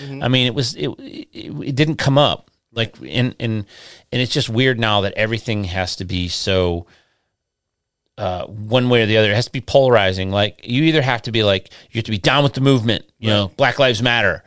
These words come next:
Speaker 1: Right.
Speaker 2: And it's like, man, I get it.
Speaker 1: Yeah.
Speaker 2: But, you know, you don't need to tell me that.
Speaker 1: Right.
Speaker 2: Like, I know they matter. Like,
Speaker 1: Right.
Speaker 2: I've always known they fucking
Speaker 1: Right.
Speaker 2: mattered, you know? And that was one of the things that came up in, in that last podcast that I did. It was like, I don't think Black Lives Matter is a terrorist organization,
Speaker 1: Right.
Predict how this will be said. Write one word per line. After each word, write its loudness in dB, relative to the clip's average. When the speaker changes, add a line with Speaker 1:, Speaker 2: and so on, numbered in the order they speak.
Speaker 1:
Right. -12
Speaker 2:
And 0
it's -4
like, -2
man, -2
I 0
get 0
it. -2
Speaker 1:
Yeah. -14
Speaker 2:
But, 2
you -6
know, -4
you 0
don't 4
need 4
to 0
tell 4
me 4
that. -2
Speaker 1:
Right. -6
Speaker 2:
Like, 2
I 4
know 8
they 4
matter. -2
Like, 0
Speaker 1:
Right. 4
Speaker 2:
I've 4
always 6
known 2
they -4
fucking -6
Speaker 1:
Right. -6
Speaker 2:
mattered, -8
you -2
know? 4
And 0
that 2
was 0
one 2
of 4
the -4
things -2
that -6
came -4
up -4
in, -4
in -2
that 0
last -2
podcast -2
that -4
I 0
did. 0
It -4
was -8
like, -2
I -10
don't -4
think -4
Black -2
Lives -4
Matter -4
is -10
a -12
terrorist -6
organization, -6
Speaker 1:
Right. -8